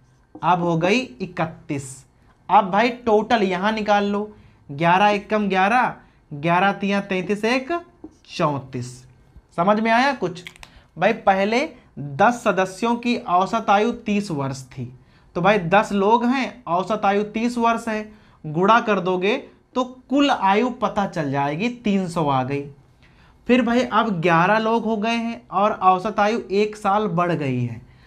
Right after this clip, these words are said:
तो ग्यारह गुणे इकतीस कर दो तो आपको कुल आयु का पता चल जाएगा। पहले कुल आयु थी तीन सौ, अभी हो गई है तीन सौ इकतालीस।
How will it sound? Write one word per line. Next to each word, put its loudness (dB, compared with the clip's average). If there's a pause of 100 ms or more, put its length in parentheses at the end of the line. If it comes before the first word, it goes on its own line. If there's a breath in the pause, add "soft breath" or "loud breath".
(200 soft breath)
तो -2
ग्यारह 4
गुणे 0 (220)
इकतीस -4
कर -2
दो -2 (340 loud breath)
तो -4
आपको 2
कुल 0
आयु 2
का 0
पता -4 (200)
चल -2
जाएगा। -6 (560 loud breath)
पहले 4
कुल 0
आयु 4
थी -2
तीन -2
सौ, -4 (600 soft breath)
अभी 4
हो 2
गई 2
है -2
तीन -2
सौ -2
इकतालीस। -2